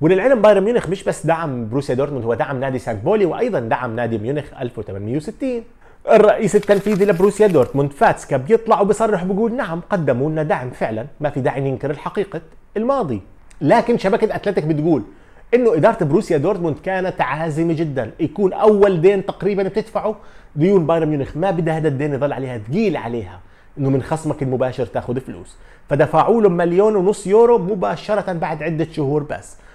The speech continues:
والنص مليون الآخر اللي ضلوا من الاثنين كان ضايل قسط من الأقساط على بايرن ميونخ بشرائه للاعب فرينجز من دورتموند، خصموا منهم النص مليون يورو.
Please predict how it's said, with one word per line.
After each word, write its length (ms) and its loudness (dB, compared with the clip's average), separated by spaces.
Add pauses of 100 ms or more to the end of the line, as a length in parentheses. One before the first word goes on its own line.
(200)
والنص 420 2
مليون 400 4
الآخر 480 -2
اللي 140 -2
ضلوا 260 4
من 80 2
الاثنين 600 0 (180)
كان 220 4
ضايل 340 6 (260)
قسط 280 2
من 80 2
الأقساط 560 0
على 200 4
بايرن 300 4
ميونخ 400 -2
بشرائه 540 0
للاعب 560 0
فرينجز 520 -2
من 160 0
دورتموند، 400 0 (360)
خصموا 420 0
منهم 320 -2 (140)
النص 320 -4
مليون 380 -2
يورو. 300 -2